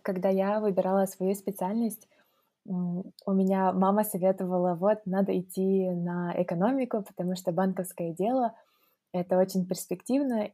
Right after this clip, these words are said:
И для меня тогда казалось, банковское дело — это вот просто, м, когда, эм, необходимо вот сидеть в банке и быть вот консультантом. А то, что есть и другие профессии,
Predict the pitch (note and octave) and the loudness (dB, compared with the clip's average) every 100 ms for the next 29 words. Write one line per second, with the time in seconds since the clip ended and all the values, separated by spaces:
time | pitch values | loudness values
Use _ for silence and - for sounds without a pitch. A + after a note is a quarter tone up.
0 | - G3 G3 F#3+ F3 F#3 - G3 F#3+ F#3 | -4 0 4 4 2 -4 -4 2 4 2
1 | F#3 G3+ B3+ G3+ F#3+ G3 F#3 F#3 F3+ F#3+ | 2 -2 -2 0 0 0 0 0 0 0
2 | F#3+ F#3 - E3+ F#3+ A#3+ A#3 G3 E3+ F3 | -2 -6 -6 -2 0 2 0 -2 -6 -4
3 | - F#3+ G3 F#3+ F#3 _ _ _ _ - | 2 2 2 -4 -6 _ _ _ _ -6
4 | F#3 F3 E3+ F3 F3 F#3 F#3 F3+ - - | -2 -2 -2 0 4 6 6 4 0 -2
5 | E3+ E3+ E3 F#3+ F#3 F3+ F3+ E3+ F3+ F3+ | -4 -4 -4 -6 -2 -2 -2 -4 0 0
6 | E3+ - E3+ F3+ E3+ E3+ B3 D#4+ A#3 G3+ | 0 -2 0 0 2 2 2 2 0 0
7 | F3 G3 G3 F#3 - F#3 G3 F#3 E3+ E3+ | 2 0 2 0 0 -2 0 0 -2 -4
8 | F3 G3 _ _ _ - - - F3+ F3 | -10 -14 _ _ _ -20 -16 -4 -2 0
9 | E3+ F3 - _ G#3 G3 G3+ F3 F3+ F#3+ | -2 -2 -8 _ 0 0 0 2 4 2
10 | F#3+ - - F3+ F3+ F3 G#3+ B3+ A3+ - | -2 -8 -2 0 0 0 2 4 2 0
11 | F#3 F#3+ F#3+ - F#3 F3+ F3 E3+ | -6 -2 -4 -2 0 0 0 -2